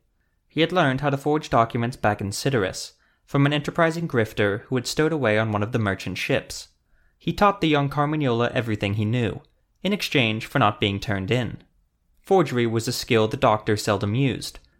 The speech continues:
but he had to admit it did come in handy from time to time. This was one such time.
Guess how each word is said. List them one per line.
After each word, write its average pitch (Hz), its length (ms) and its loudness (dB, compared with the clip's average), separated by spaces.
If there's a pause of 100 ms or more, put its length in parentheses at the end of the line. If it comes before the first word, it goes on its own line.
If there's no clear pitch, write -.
(160)
but 170 180 4
he 160 80 4
had 170 140 2
to 190 100 0
admit 127 380 2
it 143 100 -6
did 147 180 0
come 165 180 0
in 165 80 0
handy 113 320 0
from 135 180 -4
time 98 260 0
to 98 60 -4
time. 113 420 -4 (600)
This - 340 2
was 139 140 0
one 104 180 0
such - 300 -2
time. 113 400 -2